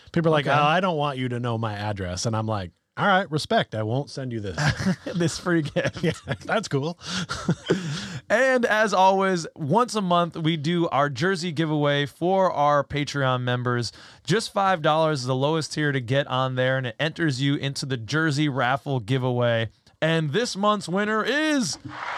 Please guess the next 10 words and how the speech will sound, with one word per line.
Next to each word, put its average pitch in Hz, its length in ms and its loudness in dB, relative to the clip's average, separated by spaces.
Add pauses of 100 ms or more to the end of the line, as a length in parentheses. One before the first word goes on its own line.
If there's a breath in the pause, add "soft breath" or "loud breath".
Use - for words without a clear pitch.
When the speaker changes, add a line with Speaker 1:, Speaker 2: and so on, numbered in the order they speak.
(220)
Speaker 2:
Buddy 311 300 6
Albrechtsen. 190 1800 2 (480)
Speaker 1:
B 117 200 2
A. 135 300 2 (520 loud breath)
Big 117 180 -2
W. 110 400 -2 (380 soft breath)
I 131 60 -2
gotta 143 160 0
tell 143 220 0
ya, 92 140 -4